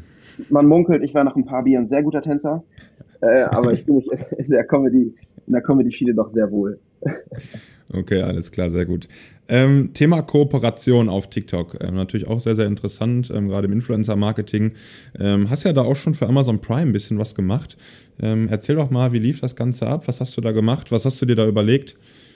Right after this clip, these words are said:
Speaker 2: Schieß
Speaker 1: Mhm.
Speaker 2: einfach gerne mal los.
Speaker 1: Äh, ja, Kooperationen kommen dann ja irgendwie nach der Zeit. Ähm, ich war dann auch, ehrlich gesagt, so ein bisschen, äh, ja, perplex, als dann so die erste Anfrage so eingetrudelt ist. Ich so, "Na, es nimmt jetzt ja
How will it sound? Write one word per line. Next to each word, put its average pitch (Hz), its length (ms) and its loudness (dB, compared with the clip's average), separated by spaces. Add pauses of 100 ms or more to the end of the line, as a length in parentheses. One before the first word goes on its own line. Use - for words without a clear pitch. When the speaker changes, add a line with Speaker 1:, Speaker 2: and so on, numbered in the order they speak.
Speaker 2:
Schieß - 220 -4
Speaker 1:
Mhm. 110 60 2
Speaker 2:
einfach 101 180 -2
gerne 98 180 -2
mal 92 140 0
los. 87 260 -4 (1300)
Speaker 1:
Äh, 110 220 -6
ja, 113 100 -10
Kooperationen 139 920 2 (160)
kommen 147 220 2
dann 135 120 4
ja 113 100 4
irgendwie 113 200 0
nach 113 140 -2
der 110 140 -4
Zeit. 135 340 -4 (160)
Ähm, 113 580 0
ich - 120 -20
war 98 120 0
dann 101 140 -2
auch, 98 280 -6 (100)
ehrlich 113 160 -4
gesagt, 110 260 -2
so 117 60 -2
ein 107 100 0
bisschen, 139 680 -2
äh, 120 320 -4 (680)
ja, 117 120 -4
perplex, 110 540 -4
als - 160 -6
dann 120 140 -2
so 117 60 -4
die 104 100 0
erste - 280 -2
Anfrage 127 440 0
so 104 100 -4
eingetrudelt 117 540 0
ist. - 160 -10
Ich 107 80 -16
so, 101 360 -4
"Na, 58 140 -10
es - 100 -14
nimmt 113 140 -2
jetzt 110 160 -4
ja 101 240 -2